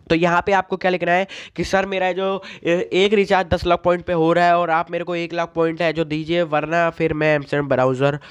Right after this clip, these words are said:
को है जो यूज़ नहीं करूँगा।" तो यार, आपको कुछ ऐसा ही लिखना है। और ऐसा लिखने के बाद यहाँ पे, यहाँ पे अब आपको क्या लिखना है कि जो दस लाख पॉइंट पे जहाँ पे रिचार्ज होता है, वो वाला स्क्रीनशॉट लेने के बाद में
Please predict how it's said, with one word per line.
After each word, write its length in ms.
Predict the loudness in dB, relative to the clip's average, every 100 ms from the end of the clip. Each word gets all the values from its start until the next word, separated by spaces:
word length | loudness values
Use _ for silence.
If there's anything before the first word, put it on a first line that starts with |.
| -20 -20 0
को 260 | 4 4
है 180 | 4 0
जो 120 | 0
यूज़ 340 | 0 2 0 -2
नहीं 180 | -4 -4
करूँगा।" 380 | -4 -4 -4
तो 100 | 0
यार, 200 | 2 2
आपको 240 | 2 0 -2
कुछ 140 | 0
ऐसा 220 | -2 0
ही 80 | -2
लिखना 220 | -2 -2
है। 220 | -2 -2 -4 -8 -6 0
और 160 | 2
ऐसा 180 | 2 2
लिखने 240 | -2 -2 -2
के 80 |
बाद 200 | 0 0
यहाँ 200 | 0 -4 -2
पे, 220 | -2 -4
यहाँ 320 | -4 -4 -2 0
पे 60 |
अब 100 | 0
आपको 200 | 0 -2
क्या 120 | -2
लिखना 260 | -2 0 2
है 100 | 2
कि 180 | 0 -6
जो 240 | 0 0
दस 200 | 2 -2
लाख 140 | -2 0
पॉइंट 220 | 0 0
पे 80 | 0
जहाँ 180 | 0
पे 120 | 0 -2
रिचार्ज 360 | -2 -2 2
होता 200 | 0 2
है, 60 | 2
वो 180 | 4 4
वाला 220 | 4 0
स्क्रीनशॉट 440 | -2 -8 -4 -2
लेने 220 | -2 -2
के 80 | -2
बाद 220 | 0 0
में 140 | 0